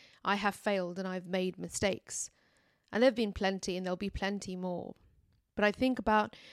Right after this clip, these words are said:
all the times that I have failed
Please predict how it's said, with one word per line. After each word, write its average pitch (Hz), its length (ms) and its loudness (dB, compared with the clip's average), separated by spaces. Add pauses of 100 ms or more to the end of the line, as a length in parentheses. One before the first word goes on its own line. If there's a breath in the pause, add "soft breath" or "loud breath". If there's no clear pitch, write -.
(220 loud breath)
all 220 140 8
the 240 100 8
times 202 520 2
that 180 220 -2
I 185 180 0
have 175 420 -6 (100)
failed - 600 -6